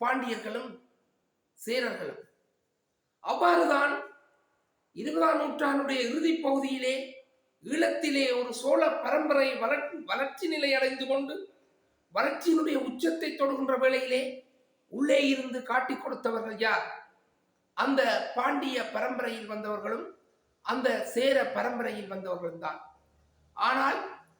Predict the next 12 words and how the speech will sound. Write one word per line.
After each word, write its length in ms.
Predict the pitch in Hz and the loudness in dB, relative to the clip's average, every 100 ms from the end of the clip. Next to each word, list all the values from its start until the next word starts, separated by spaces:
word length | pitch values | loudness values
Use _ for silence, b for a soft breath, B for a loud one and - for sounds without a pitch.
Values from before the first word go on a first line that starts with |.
| _ | _
சோழ 420 | - - 302 320 | -8 0 4 6
சாம்ராஜ்யம் 840 | - 262 302 302 302 269 254 285 269 | 4 2 0 4 4 4 -2 -2 0
என்பது 580 | 262 254 262 285 - - _ _ _ - | 0 0 0 -2 -8 -16 _ _ _ -6
ஒரு 180 | 226 | -2
உச்சக்கட்ட 760 | 262 - - 349 339 294 294 240 | -2 -4 2 2 4 2 2 2
நிலையை 320 | 240 269 269 | 0 0 2
அடைந்தது. 560 | 214 233 233 226 - - _ _ _ _ _ _ _ _ _ | 2 0 -2 -6 -8 -16 _ _ _ _ _ _ _ _ _
இதைத்தான் 840 | 196 269 269 277 269 262 - - - | -4 -4 2 4 6 4 -2 -10 -6
வள்ளுவர் 480 | 196 269 277 269 - | -2 0 2 2 2
சொல்லியிருக்கின்றார் 760 | 226 226 220 220 208 233 214 - - - | -2 -4 -6 -10 -2 0 0 -2 -10 -14
ஊழ் 240 | 196 220 | -10 -6
என்று. 340 | 175 - - | -6 -8 -14